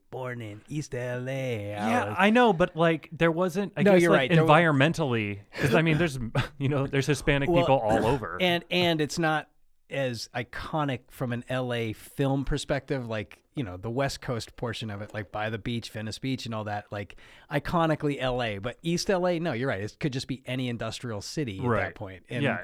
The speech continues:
Speaker 2: it could have been, it could have been Chicago. <laughs>
Speaker 1: Uh,
Speaker 2: It could have
Speaker 1: e-,
Speaker 2: been
Speaker 1: exactly. No,
Speaker 2: uh,
Speaker 1: which,
Speaker 2: like,
Speaker 1: yeah, or
Speaker 2: Atlanta.
Speaker 1: <laughs>
Speaker 2: It could have been <laughs> Houston. It could have been anywhere.
Speaker 1: <sighs>
Speaker 2: Um,
Speaker 1: My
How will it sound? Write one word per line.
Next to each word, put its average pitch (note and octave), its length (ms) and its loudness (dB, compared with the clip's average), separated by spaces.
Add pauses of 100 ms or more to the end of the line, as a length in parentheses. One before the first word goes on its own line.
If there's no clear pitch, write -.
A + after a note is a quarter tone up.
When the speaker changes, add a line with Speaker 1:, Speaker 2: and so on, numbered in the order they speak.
Speaker 2:
it A2 80 -4
could C3 120 -2
have A2 60 -4
been, G2+ 400 -8
it - 80 -16
could F3 120 -4
have D3+ 40 -8
been D3+ 240 -6
Chicago. B2 680 -4
<laughs> C#3+ 80 0
Speaker 1:
Uh, G#3+ 140 2
Speaker 2:
It A#2+ 140 2
could C#3 140 0
have B2 120 -2
Speaker 1:
e-, B2 40 2
Speaker 2:
been A#2 80 6
Speaker 1:
exactly. D3+ 640 2
No, D3 280 -2
Speaker 2:
uh, - 20 -12
Speaker 1:
which, F#3+ 380 2
Speaker 2:
like, G3+ 80 -12
Speaker 1:
yeah, A#2 200 0 (100)
or D3 160 2
Speaker 2:
Atlanta. D3+ 560 2
Speaker 1:
<laughs> - 40 -18
Speaker 2:
It - 100 -8
could D3 140 0
have C3+ 80 -6
been B2+ 300 -4 (240)
<laughs> G3 380 0 (140)
Houston. E3 480 0
It C3 100 0
could D3+ 100 -2
have D3 80 -6
been D3 160 -2
anywhere. A2+ 440 -4 (200)
Speaker 1:
<sighs> E3 100 -8 (540)
Speaker 2:
Um, C3 320 2
Speaker 1:
My D#3 340 0